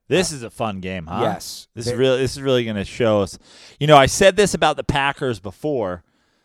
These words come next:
Speaker 1: The, their show me game was the Colts game, which they lost.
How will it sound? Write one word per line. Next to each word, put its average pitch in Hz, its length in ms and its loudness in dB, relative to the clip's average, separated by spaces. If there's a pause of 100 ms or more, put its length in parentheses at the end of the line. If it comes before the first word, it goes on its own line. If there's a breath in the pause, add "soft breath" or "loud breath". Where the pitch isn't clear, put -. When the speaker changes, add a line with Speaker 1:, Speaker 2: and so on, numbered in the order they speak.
(300)
Speaker 1:
The, 113 240 -12
their 110 160 0
show 165 320 2
me 160 160 -4
game 123 320 -4
was 107 140 -10
the 104 80 -10
Colts 185 320 -2
game, 95 240 -4
which - 180 -14
they 95 140 -4
lost. 90 680 -4